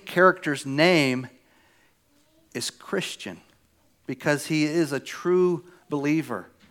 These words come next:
on his way to the celestial city, which represents heaven, eternal life. Now, there are some who want Christian to get off the straight and narrow path to eternal life.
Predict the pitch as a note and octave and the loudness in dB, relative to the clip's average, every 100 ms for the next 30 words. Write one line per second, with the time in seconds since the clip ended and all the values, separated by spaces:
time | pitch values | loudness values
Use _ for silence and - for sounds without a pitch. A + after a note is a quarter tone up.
0 | _ _ C3+ D#3+ E3 E3+ E3 - C3+ D#3 | _ _ 4 4 6 2 0 -2 4 8
1 | C#3+ A#2+ A2 A2 - _ _ _ - B2 | 8 6 2 -6 -16 _ _ _ -10 -8
2 | A#2+ - A#2+ C#3 - - B2+ - - A#2+ | -6 -4 0 0 -2 -8 -8 -8 -10 -8
3 | F#2 - _ _ _ _ _ - A#2+ - | -10 -16 _ _ _ _ _ -10 -10 -8
4 | B2 A#2 A2+ A#2 G#2 - _ - G#2+ F#2 | -6 -6 -6 -6 -8 -16 _ -4 -4 -6
5 | E2+ _ _ - - C3+ A#2 G2+ G2+ F#2 | -16 _ _ -16 -4 -2 -2 -4 -8 -10
6 | - - _ _ _ _ _ _ - _ | -20 -20 _ _ _ _ _ _ -20 _
7 | _ _ _ - - F#3 F#3+ F#3+ - A3 | _ _ _ -20 2 8 10 10 8 8
8 | B3 G3+ D#3+ E3 - - _ - D3 D#3+ | 12 12 10 6 -6 -18 _ -2 2 6
9 | D#3+ - - E3+ E3+ - C#3+ C3 C3 C#3+ | 6 6 -2 0 0 -2 -6 -6 -2 6
10 | D3+ E3 - C3+ - D3+ D3 C3+ C3 C3 | 8 8 4 -6 -2 0 0 -2 0 2
11 | A#2+ - C#3+ B2 A2+ - - - - - | 2 2 4 4 2 -4 -18 -20 -20 -20
12 | - - D3 D3 - C3+ B2+ A#2 A2 F#2 | -20 -8 -6 -4 -2 -2 0 -2 -4 -6
13 | - - | -12 -20